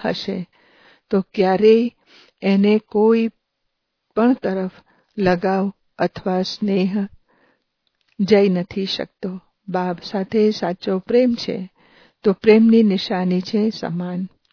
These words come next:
કર્માતીત. કરાવનહાર બનીને કર્મ કરો, કરાવો.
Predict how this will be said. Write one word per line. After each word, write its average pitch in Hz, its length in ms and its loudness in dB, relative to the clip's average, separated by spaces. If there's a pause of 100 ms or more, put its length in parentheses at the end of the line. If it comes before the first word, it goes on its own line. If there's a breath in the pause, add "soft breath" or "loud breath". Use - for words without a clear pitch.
(320)
કર્માતીત. 180 800 -6 (760 soft breath)
કરાવનહાર 180 880 0
બનીને 190 560 2
કર્મ 185 400 -6
કરો, 190 420 -4 (260)
કરાવો. 180 520 -6